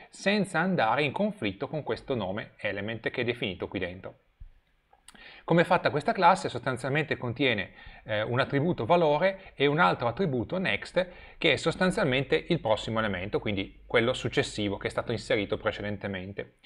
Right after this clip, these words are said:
Eh, la classe sostanzialmente ha un, ehm, attributo head,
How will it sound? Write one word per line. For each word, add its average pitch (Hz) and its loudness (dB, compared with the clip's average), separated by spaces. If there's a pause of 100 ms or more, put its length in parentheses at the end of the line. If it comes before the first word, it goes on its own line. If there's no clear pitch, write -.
(540)
Eh, 92 -2
la 107 2
classe 131 4
sostanzialmente 113 -2
ha 113 2 (120)
un, 120 -2
ehm, 92 -10 (100)
attributo 113 -2
head, 139 4